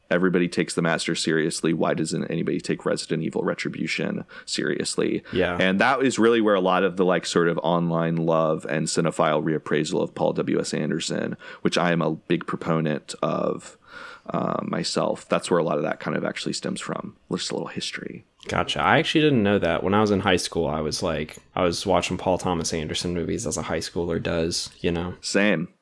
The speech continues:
Speaker 1: I wasn't watching Paul W S Anderson. I was like, I remember going to the movies and being like, "What the fuck is this shit?" Or, like, hanging out with some friends, like, shooting airsoft guns. And, like, we went in his, like, my buddy's room and just, like, one of the movies was, like,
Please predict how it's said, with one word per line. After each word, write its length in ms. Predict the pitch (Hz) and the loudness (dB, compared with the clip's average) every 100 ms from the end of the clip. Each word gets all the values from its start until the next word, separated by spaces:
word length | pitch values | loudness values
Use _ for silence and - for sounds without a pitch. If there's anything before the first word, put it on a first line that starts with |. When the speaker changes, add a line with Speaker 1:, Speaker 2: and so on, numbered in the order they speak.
| _ - | _ 0
Speaker 1:
I 140 | 92 | 2
wasn't 300 | 107 104 90 | 4 4 4
watching 340 | 90 82 95 | 4 4 0
Paul 160 | 90 92 | 2 2
W 240 | 92 90 | 2 2
S 100 | 85 | 2
Anderson. 380 | 85 82 85 90 | 0 0 0 2
I 80 | 90 | 2
was 160 | 101 92 | 4 2
like, 180 | 87 - | 2 -2
I 40 | - - | -4 2
remember 200 | 127 104 | 4 4
going 180 | 101 | 4
to 40 | 95 | 4
the 60 | |
movies 320 | 90 92 98 90 | 4 4 4 2
and 140 | 85 | 2
being 180 | 85 82 | 2 2
like, 140 | 80 | 0
"What 100 | 95 | 0
the 80 | 78 | -2
fuck 240 | - 92 | 0 -2
is 80 | 90 | 0
this 100 | 95 | 0
shit?" 280 | - - 78 | 0 2 4
Or, 100 | 98 | 4
like, 240 | 101 98 - - - | 4 2 -2 -10 -6
hanging 340 | - 117 120 113 | 0 4 4 4
out 120 | 101 | 4
with 120 | 104 | 2
some 160 | 104 90 | 2 2
friends, 520 | - 95 95 98 90 | 2 4 4 2 4
like, 280 | 85 80 - - - | 2 2 -6 -18 -16
shooting 340 | - - 110 82 | -4 2 4 6
airsoft 580 | 90 92 104 90 - - | 4 4 4 2 2 2
guns. 420 | 90 87 87 87 | 4 4 4 2
And, 80 | 85 | 2
like, 160 | 82 | 2
we 80 | 87 | 2
went 240 | 87 87 | 4 4
in 80 | 85 | 2
his, 220 | 82 85 - - - - | 2 0 -4 -12 -4 0
like, 100 | 87 | 2
my 140 | 85 | 2
buddy's 340 | 87 90 82 | 4 2 0
room 420 | 82 82 87 85 82 | 2 2 4 2 2
and 140 | 82 | 0
just, 160 | 85 - | 0 2
like, 180 | 80 | 2
one 160 | 85 85 | 2 0
of 60 | 82 | 2
the 60 | |
movies 420 | 82 85 82 82 82 | 2 2 2 0 -2
was, 120 | 87 | -2
like, 160 | 82 | -2